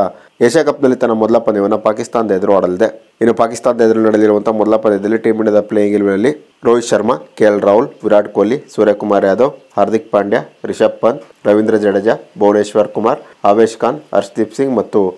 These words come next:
ಯಜುವೇಂದ್ರ ಚಾಹಲ್ಗೆ ಟೀಮ್ ಇಂಡಿಯಾದ ಪ್ಲೇಯಿಂಗ್ ಇಲೆವೆನಲ್ಲಿ ಸ್ಥಾನ ಸಿಗುವ ನಿರೀಕ್ಷೆ ಇದೆ ಅಂತಾನೆ ಹೇಳಬಹುದಾಗಿದೆ. ಕೆ ಎಲ್ ರಾಹುಲ್ ಐ ಪಿ ಎಲ್ ಸೀಸನ್ ಹದಿನೈದು ಮುಗಿದ ಬಳಿಕ ಮೊದಲ ಬಾರಿಗೆ ಟೀಮ್ ಇಂಡಿಯಾದಲ್ಲಿ ಸ್ಥಾನವನ್ನ ಪಡೆದಿದ್ದಾರೆ. ಇನ್ನು ಏಷ್ಯಾ ಕಪ್ನಲ್ಲಿ ಕೆ ಎಲ್ ರಾಹುಲ್ ರೋಹಿತ್ ಶರ್ಮಾ ಜೊತೆ ಟೀಮ್ ಇಂಡಿಯಾದ ಓಪನರ್ ಆಗಿ ಕಣಕ್ಕಿಳಿಯುವ ಎಲ್ಲ ಸಾಧ್ಯತೆಯೂ ಇದೆ ಅಂತಾನೆ ಹೇಳಬಹುದಾಗಿದೆ. ಇನ್ನು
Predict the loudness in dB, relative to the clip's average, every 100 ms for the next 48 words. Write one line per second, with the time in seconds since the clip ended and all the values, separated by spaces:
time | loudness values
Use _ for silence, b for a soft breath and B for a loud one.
0 | -6 0 2 0 0 0 0 -2 -2 -2
1 | 0 0 0 0 0 -2 -2 0 -2 -4
2 | -10 -2 0 0 -2 2 2 0 -4 -2
3 | 0 0 -2 -4 -2 2 0 2 0 2
4 | 2 0 -4 0 0 2 2 2 2 0
5 | 0 0 0 0 0 0 0 0 0 0
6 | -2 0 0 2 0 -2 -2 -2 0 -2
7 | -2 -2 -2 -6 -16 _ -4 -2 0 0
8 | 0 -2 -4 -2 0 0 -2 -2 0 0
9 | 0 0 -2 -4 0 2 4 2 0 -6
10 | B 0 0 2 0 0 0 -2 -2 0
11 | 0 2 0 0 0 0 -2 -4 -4 -4
12 | -2 0 2 2 0 0 -2 -4 -4 -4
13 | 0 -2 -2 -4 -4 -2 0 0 2 2
14 | 2 0 -2 -6 0 0 -2 -12